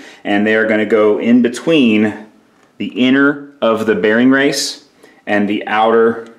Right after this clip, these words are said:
of right there. So I'm gonna go ahead and put these in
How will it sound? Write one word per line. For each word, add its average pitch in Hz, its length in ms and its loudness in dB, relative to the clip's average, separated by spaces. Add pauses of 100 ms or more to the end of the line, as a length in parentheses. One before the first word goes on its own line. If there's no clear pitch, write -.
(1000)
of 101 340 -6 (140)
right 95 240 -4
there. - 240 -10 (2000)
So - 140 -14
I'm 95 80 -6
gonna 95 160 -2
go 95 180 0
ahead 98 240 -4
and 90 160 -8
put - 220 -8
these 95 260 -8
in 92 580 -6